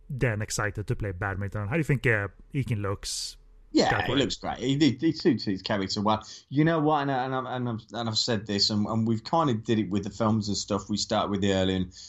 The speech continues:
Speaker 2: the more mature roles, I guess. When he got, he's, he's been better at,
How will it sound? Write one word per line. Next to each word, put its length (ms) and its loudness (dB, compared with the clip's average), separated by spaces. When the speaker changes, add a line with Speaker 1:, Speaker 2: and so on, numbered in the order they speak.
Speaker 2:
the 80 4
more 240 6
mature 760 4
roles, 480 4
I 60 2
guess. 480 0
When 100 -2
he 60 2
got, 200 2
he's, 140 -2
he's 200 -8
been 220 4
better 460 -2
at, 200 -2